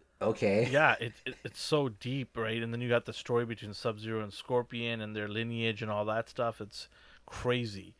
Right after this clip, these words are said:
Speaker 2: So, yeah, it's, it's a lot to take in. Uh, so, you know, you, speaking of Sub-Zero and Scorpion, you get the first, I think, seven or eight minutes of the, of the show,
Speaker 1: Mm-hmm.
Speaker 2: of the movie begins with these two characters, right?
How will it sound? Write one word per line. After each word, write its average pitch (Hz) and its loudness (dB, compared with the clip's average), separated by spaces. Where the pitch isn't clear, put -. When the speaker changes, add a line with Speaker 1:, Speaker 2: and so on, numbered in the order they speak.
Speaker 2:
So, 107 -2
yeah, 117 4
it's, - -8
it's 113 -8
a 117 0
lot 120 6
to 110 -8
take 110 -4
in. 107 -2
Uh, 120 4
so, 175 0
you 190 -2
know, 170 4
you, 139 -2
speaking 208 -2
of 135 2
Sub-Zero 117 0
and 107 -4
Scorpion, 107 -2
you 110 -4
get 143 -2
the - 0
first, - -4
I 117 -8
think, 107 -10
seven 127 2
or 117 2
eight 117 0
minutes 113 -4
of 110 -6
the, 110 -2
of 107 -6
the 107 -2
show, 101 -2
Speaker 1:
Mm-hmm. 92 -6
Speaker 2:
of 113 -8
the 110 -2
movie 113 -2
begins 113 0
with 107 -4
these 113 -6
two 101 -6
characters, - 0
right? 107 -4